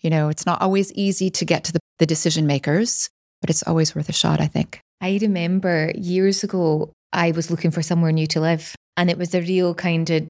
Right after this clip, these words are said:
Speaker 2: a turning point in my, my life. And I had decided that I wanted to live in a hotel.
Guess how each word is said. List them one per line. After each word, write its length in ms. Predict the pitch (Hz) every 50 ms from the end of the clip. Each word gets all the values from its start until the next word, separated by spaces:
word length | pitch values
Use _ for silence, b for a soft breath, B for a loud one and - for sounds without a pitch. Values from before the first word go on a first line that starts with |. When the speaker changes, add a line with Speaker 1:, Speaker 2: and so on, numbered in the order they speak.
| _ _ _ _ _ -
Speaker 2:
a 60 | -
turning 400 | - - - 320 302 277 254 226 220
point 280 | 233 214 202 196 185
in 120 | - - 185
my, 360 | 180 170 170 170 165 165 165 - _ _ -
my 240 | 180 175 165 165
life. 600 | 170 214 247 254 240 247 240 240 247 240 - - - -
And 540 | - 190 185 185 185 180 185 180 180 170 - - - _ -
I 240 | - - 196 190 185
had 200 | 185 185 175 175
decided 640 | - 175 - 190 185 185 190 185 214 214 208 -
that 260 | 196 185 175 196 202 180 _ _ _ -
I 100 | 202 190
wanted 260 | 190 190 190 208 -
to 80 | -
live 160 | 190 190 190 196
in 100 | 190 190
a 40 |
hotel. 460 | 185 196 202 - 226 233 226 214 170